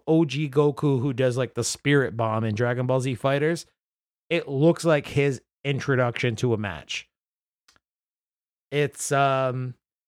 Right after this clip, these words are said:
not entirely C G I, but it looks like it'll be definitely utilized quite heavily. So who wants to start? Jacob, I'll go with you first, man. Jacob, uh,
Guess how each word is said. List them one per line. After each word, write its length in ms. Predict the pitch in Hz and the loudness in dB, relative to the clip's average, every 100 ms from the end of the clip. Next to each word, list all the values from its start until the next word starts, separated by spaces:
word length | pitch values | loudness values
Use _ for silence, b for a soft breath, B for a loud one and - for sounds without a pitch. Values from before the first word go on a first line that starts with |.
| _ - | _ -4
not 240 | 139 151 | 0 0
entirely 680 | 156 123 151 156 165 160 160 | 0 -2 -2 0 2 0 -4
C 200 | 175 170 | -4 -4
G 180 | 165 | -2
I, 220 | 165 165 170 | 0 0 -2
but 140 | 139 | -2
it 100 | 110 | -4
looks 280 | 113 131 - | -6 -8 -6
like 220 | 123 113 | -6 -4
it'll 160 | 127 117 | -4 -6
be 480 | 113 120 117 110 113 _ _ _ _ _ _ _ | -6 -6 -6 -10 -12 _ _ _ _ _ _ _
definitely 500 | 143 127 147 139 98 | -4 -2 -2 -4 -4
utilized 800 | 117 117 127 123 113 107 95 - | -6 -4 -2 0 -2 -4 -6 -10
quite 300 | - 120 98 | -6 -4 -4
heavily. 400 | 95 95 82 78 - _ _ - | -4 -8 -8 -14 -18 _ _ -8
So 320 | 107 95 95 _ _ _ _ - | -4 -4 -6 _ _ _ _ -4
who 100 | 131 | 0
wants 280 | 139 127 - | 0 0 -4
to 100 | 120 | -6
start? 340 | - 110 95 | -4 -4 -2
Jacob, 340 | 143 151 147 127 | 0 2 2 0
I'll 80 | 131 | 0
go 140 | 139 | 0
with 220 | 135 123 | -2 -2
you 80 | 139 | -4
first, 420 | - 113 90 - | -2 -2 -4 -10
man. 380 | 95 95 92 104 _ | -10 -8 -8 -10 _
Jacob, 480 | - 127 - 127 120 _ | -6 -4 -2 -2 -2 _
uh, 480 | 113 107 101 101 101 | -4 -4 -4 -4 -6